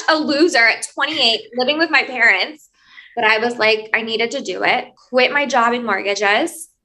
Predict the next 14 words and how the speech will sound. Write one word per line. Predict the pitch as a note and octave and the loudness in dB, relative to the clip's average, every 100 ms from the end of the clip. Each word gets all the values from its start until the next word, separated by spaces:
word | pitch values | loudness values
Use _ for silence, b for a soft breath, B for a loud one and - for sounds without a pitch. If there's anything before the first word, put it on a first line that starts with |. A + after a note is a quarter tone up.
| _ _ | _ _
and | A3+ | 0
I | A#3+ | 0
signed | A#3+ A#3 A3 | 2 0 0
up | G#3+ | -2
with | G#3 | -2
this | G3+ G3+ | -6 -4
business. | D3 D3+ - G2 - - | -4 -4 -8 -12 -12 -6
And | - | 0
I | G#3+ | 0
quit | - F#4+ E4+ | 0 -2 0
my | D4 | 0
job | B3 A#3+ B3 F#3+ - | 2 2 4 4 0
in | G#3 | -4
mortgages | G#3+ A3+ A3 G#3 F3+ F#3 | 0 0 0 -2 -2 -4